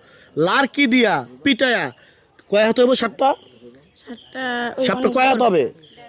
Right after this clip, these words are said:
Speaker 2: সাপটা দেড় হাত হবে।
Speaker 1: দেড় হাতের একটি বি-, রাসেল ভাইপার সাপকে লার্কি দিয়ে পিটায়া মাইরা ফেলাইছে। কত বড় সাহস! আমার, আহ, আমার মাথায় ধরে না। আমি যদি এই ধরনের সাপ দেখি, আমি তিনশো মাইল দূরে থাকি, কিন্তু এই যে বাচ্চাটা কিভাবে মারলো?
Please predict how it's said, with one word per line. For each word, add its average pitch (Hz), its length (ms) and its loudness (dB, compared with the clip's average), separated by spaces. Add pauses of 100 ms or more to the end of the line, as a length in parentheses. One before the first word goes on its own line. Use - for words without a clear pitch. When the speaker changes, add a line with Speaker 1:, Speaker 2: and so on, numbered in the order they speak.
(140)
Speaker 2:
সাপটা 233 360 -8
দেড় 226 280 -4
হাত 226 160 -4
হবে। 233 220 -4 (220)
Speaker 1:
দেড় 233 300 0
হাতের 254 360 2
একটি 254 340 0
বি-, 208 220 0 (200)
রাসেল 208 280 0
ভাইপার 233 260 -2
সাপকে 214 520 0 (460)
লার্কি 240 360 0
দিয়ে 247 200 2
পিটায়া 240 380 0
মাইরা 214 240 0
ফেলাইছে। 202 340 0
কত 233 360 -6
বড় 233 200 2
সাহস! 208 420 -2 (440)
আমার, 220 320 0
আহ, 180 460 -4
আমার 214 180 0
মাথায় 214 280 -2
ধরে 190 200 0
না। 160 160 -2
আমি 226 200 2
যদি 240 220 2
এই 240 60 6
ধরনের 233 220 2
সাপ 214 180 -2
দেখি, 202 240 -2
আমি 220 240 0
তিনশো 220 300 -4
মাইল 214 140 0
দূরে 202 200 2
থাকি, 135 340 -6 (420)
কিন্তু 202 220 2
এই 233 300 4
যে 240 300 4
বাচ্চাটা 190 640 0 (1160)
কিভাবে 214 360 2
মারলো? 160 420 -2